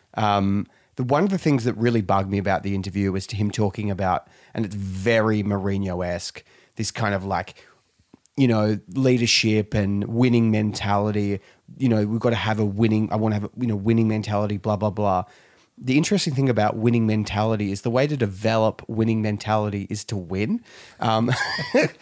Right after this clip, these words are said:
it's kind of impossible to develop that without winning. So the very notion of the,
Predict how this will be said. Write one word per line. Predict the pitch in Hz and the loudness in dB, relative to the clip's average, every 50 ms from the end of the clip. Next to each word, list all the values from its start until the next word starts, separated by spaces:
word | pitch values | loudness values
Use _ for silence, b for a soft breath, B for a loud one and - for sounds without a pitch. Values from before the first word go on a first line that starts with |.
| B B B B B | B B B B B
it's | - 147 - | -4 -4 -2
kind | - - - 175 180 190 196 | -4 -2 0 2 2 4 4
of | 196 175 | 4 4
impossible | 175 151 - - 156 156 143 - 147 156 147 135 | 4 2 2 2 0 0 0 0 0 0 0 0
to | - 139 | 0 0
develop | 127 107 117 113 113 113 - - | 0 2 2 2 2 2 0 0
that | - 113 107 107 - - b b b b b b b b _ - 104 107 | 0 0 2 0 0 -4 b b b b b b b b _ -12 -6 -2
without | 120 127 120 123 120 117 - - 113 107 | 0 2 4 4 4 2 0 0 -2 0
winning. | 110 110 107 104 90 60 - - b b b b b | 0 0 0 0 -2 -4 -8 -14 b b b b b
So | - - - 123 117 117 113 - - - _ _ _ _ _ _ _ _ _ _ - | -10 -2 2 4 4 6 4 4 2 -2 _ _ _ _ _ _ _ _ _ _ -8
the | 127 135 151 143 | -2 0 0 0
very | 117 117 156 160 165 160 160 160 139 | 2 4 6 6 6 6 6 4 4
notion | 120 123 120 123 120 123 127 - - - 113 110 | 2 4 4 4 4 4 4 4 2 2 2 0
of | 104 98 98 | 0 -2 -2
the, | - 110 107 101 101 | -2 0 0 0 -2